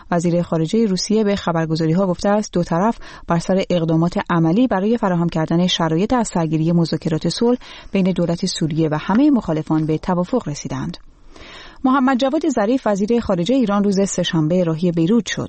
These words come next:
خبرگزاری‌های ایران گزارش دادند آقای ظریف پس از دیدار با مقام‌های لبنان عازم سوریه می‌شود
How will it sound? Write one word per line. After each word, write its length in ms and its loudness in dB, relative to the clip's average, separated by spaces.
خبرگزاری‌های 600 0
ایران 260 2
گزارش 300 0
دادند 380 0
آقای 240 0
ظریف 320 0
پس 220 0
از 140 -2
دیدار 260 2
با 120 0
مقام‌های 440 2
لبنان 460 0
عازم 380 2
سوریه 380 0
می‌شود 380 2